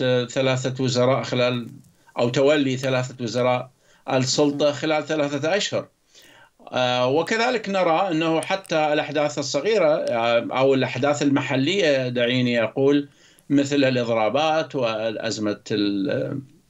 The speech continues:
الخدمة ال-، الصحية، آم، ت-، تأخذ أبعادًا وأصداء عالمية،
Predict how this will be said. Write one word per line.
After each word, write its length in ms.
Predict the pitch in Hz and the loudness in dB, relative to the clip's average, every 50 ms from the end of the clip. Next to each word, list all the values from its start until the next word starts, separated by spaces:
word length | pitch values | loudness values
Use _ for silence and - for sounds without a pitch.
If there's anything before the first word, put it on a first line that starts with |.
| - | -4
الخدمة 460 | 120 117 - - 135 123 107 117 110 107 | -4 -2 -2 -2 -2 -2 0 0 0 0
ال-، 340 | 104 104 101 95 98 104 107 110 113 104 - 101 98 98 | 0 0 -2 -2 -2 -2 0 2 2 2 0 -2 -4 -4
الصحية، 720 | 107 - - 104 - - 139 143 156 151 147 151 151 151 _ _ _ _ _ _ _ _ - - | -2 -2 -2 -2 -2 0 0 2 4 4 4 2 2 0 _ _ _ _ _ _ _ _ -12 -6
آم، 720 | - 120 117 117 117 117 113 113 117 117 113 113 113 - - - - - _ - - - | 0 2 2 4 4 4 4 2 0 0 -2 -4 -4 -8 -12 -16 -18 -20 _ -14 -6 -4
ت-، 60 | - | 0
تأخذ 600 | - - - - - - - - - 208 190 165 - | 0 0 0 0 -2 -2 -2 -2 0 0 0 0 0
أبعادًا 720 | 165 160 147 139 151 170 180 170 160 165 160 165 170 - - _ _ - | 0 0 0 0 0 0 0 0 0 -2 -2 -4 -6 -10 -16 _ _ -6
وأصداء 480 | 135 143 147 156 143 131 139 175 175 - | -2 -2 0 0 -2 0 0 0 0 0
عالمية، 800 | - 131 147 160 165 175 175 185 208 190 131 104 90 82 - | -2 -2 -2 0 2 0 0 0 0 -2 0 -2 -2 -6 -10